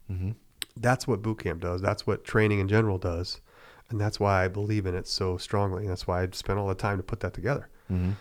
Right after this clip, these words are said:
Speaker 2: So I think that everybody out there listening, if you are in real estate or you're thinking about becoming,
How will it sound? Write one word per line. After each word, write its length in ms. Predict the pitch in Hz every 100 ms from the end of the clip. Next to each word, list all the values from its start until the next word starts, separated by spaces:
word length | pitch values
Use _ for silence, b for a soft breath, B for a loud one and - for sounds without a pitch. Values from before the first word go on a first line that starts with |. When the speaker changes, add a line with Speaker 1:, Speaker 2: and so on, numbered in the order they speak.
| B B
Speaker 2:
So 140 | - 110
I 100 | 104
think 240 | - 139
that 140 | 120 107
everybody 440 | 127 143 123 117
out 180 | 117 123
there 120 | 104
listening, 480 | 117 147 107 101 107
if 140 | - -
you 520 | 123 139 139 143 - _ _ _ -
are 140 | 110
in 220 | - 123 113
real 260 | 107 139
estate 300 | 143 - 110
or 100 | -
you're 120 | 98
thinking 360 | 92 - 139 135
about 200 | 107 98
becoming, 520 | 101 - 113 110 104